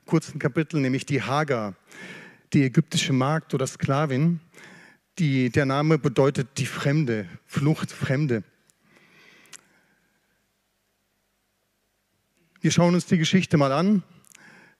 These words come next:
Im, äh, Kapitel elf, im Vers einunddreißig heißt es: "Und Terach nahm seinen Sohn Abraham, dazu Lot, den Sohn Harans, seines Henkels, und Sarai, seine Schwiegertochter,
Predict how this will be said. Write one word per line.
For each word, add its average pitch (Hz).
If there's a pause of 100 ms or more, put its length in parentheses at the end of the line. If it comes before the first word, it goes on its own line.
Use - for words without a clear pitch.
(540)
Im, 147
äh, 135
Kapitel 165
elf, 175
im 151
Vers 160
einunddreißig 151
heißt 135
es: - (1120)
"Und 170
Terach 190
nahm 156
seinen 151
Sohn 160
Abraham, 147 (460)
dazu 175
Lot, 170
den 151
Sohn 147
Harans, 139
seines 135
Henkels, 147
und 160
Sarai, 160
seine 135
Schwiegertochter, 143